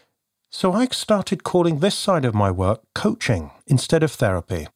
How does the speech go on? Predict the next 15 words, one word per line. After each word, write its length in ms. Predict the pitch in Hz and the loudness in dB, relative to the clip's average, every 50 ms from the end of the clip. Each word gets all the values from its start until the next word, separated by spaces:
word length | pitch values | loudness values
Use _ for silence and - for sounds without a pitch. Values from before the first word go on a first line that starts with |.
| _ _ _ _ _ _ _ _ _ _ _ _ _ _ _ _ _ _ _ _ _ _ _ _ _ _ _ _ _ _ - | _ _ _ _ _ _ _ _ _ _ _ _ _ _ _ _ _ _ _ _ _ _ _ _ _ _ _ _ _ _ 0
and 180 | - 156 151 | 2 2 4
branched 400 | 135 165 160 175 185 - - - | 4 2 2 2 0 -2 -2 -2
out 220 | - 147 147 - - | 0 0 0 0 -2
to 100 | - 131 | -2 0
working 500 | 113 123 123 127 127 - - 120 110 113 | 2 2 2 0 0 -2 -2 -2 0 0
with 200 | 113 107 104 - | 0 -2 -2 -4
creative 480 | - - 120 117 123 127 - - 110 | -2 0 2 2 2 2 0 0 0
agencies 560 | 117 113 117 110 - 113 - - - 113 107 107 | 0 0 0 0 -2 -4 -4 0 0 2 2 2
and 100 | 113 110 | 2 0
studios, 760 | - - - 160 165 143 123 98 87 85 80 78 - - - _ _ _ _ _ | -2 -2 0 0 2 2 2 0 -2 -4 -6 -8 -10 -12 -14 _ _ _ _ _
as 140 | - 135 123 | 0 0 2
well 180 | 123 143 147 135 | 2 2 2 2
as 120 | 110 104 | 0 -2
private 440 | - - 123 120 117 107 98 92 - | -2 -2 0 0 0 0 -2 -6 -8
clients. 600 | - - 101 90 85 85 85 - - - - - | -6 -4 -4 -4 -4 -6 -6 -8 -10 -10 -12 -12